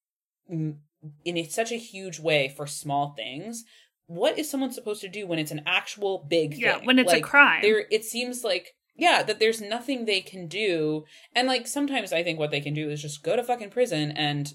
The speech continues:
Speaker 1: pay for their crimes, you know? But then when there's, like, that middle ground of, like, this was really, really terrible, but it wasn't actually a crime, I think in that way we're kind of at a loss because we've asked people to apologize so excessively for small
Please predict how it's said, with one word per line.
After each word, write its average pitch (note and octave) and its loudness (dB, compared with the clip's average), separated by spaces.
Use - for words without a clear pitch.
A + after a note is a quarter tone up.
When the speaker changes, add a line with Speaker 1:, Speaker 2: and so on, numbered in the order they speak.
Speaker 1:
pay D#3+ 4
for D3+ -8
their B2 -8
crimes, - -12
you F3+ -4
know? F3 4
But A#3 0
then A#3+ 2
when A#3 -2
there's, A3 0
like, G3 2
that F#3 2
middle G#3 -2
ground F3+ 0
of, C#3+ -4
like, D3+ -2
this G#3 -6
was B3 -2
really, F3 -6
really C#3+ -6
terrible, D3 -6
but F3+ 6
it - 2
wasn't C#3 -2
actually C3+ -10
a - -14
crime, C#3 -8
I F3+ -4
think B3 -4
in F3 0
that D#3+ 2
way D3+ 2
we're D#3 -6
kind A#3 -2
of B3+ 0
at A#3 2
a F#3+ 2
loss B2+ -2
because E3+ -8
we've E3+ -12
asked A3 -2
people E3+ -4
to E3 -8
apologize D3+ -2
so D3+ 0
excessively C#3+ -6
for C#3 -12
small C3+ -4